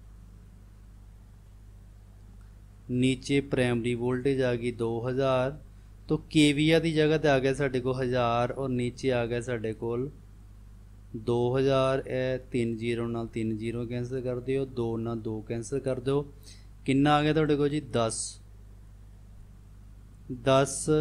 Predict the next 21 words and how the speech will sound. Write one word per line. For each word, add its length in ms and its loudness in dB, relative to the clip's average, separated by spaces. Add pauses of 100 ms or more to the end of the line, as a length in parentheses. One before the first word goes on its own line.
(1200)
ਐਂਪੀਅਰ 480 2
ਆ 160 4
ਗਿਆ 220 0
ਸਾਡੇ 320 -4
ਕੋਲ। 320 -2 (840)
ਪ੍ਰਾਇਮਰੀ 720 2 (260)
ਕਰੰਟ। 380 -4 (960)
ਹੁਣ 200 2
ਅਸੀਂ 240 -2
ਕੱਢਣਾ 320 2
ਹੈ 220 -4 (100)
ਸੈਕੰਡਰੀ 760 0
ਕਰੰਟ। 600 -2 (560)
ਸੇਮ 460 2
ਫਾਰਮੂਲਾ 480 2
ਲਗਾਵਾਂਗੇ, 560 0 (200)
ਇਹ 140 0
ਆ 80 2
ਜਾਏਗਾ 340 -2 (120)
ਆਈ 500 0 (840)
ਐਸ 400 2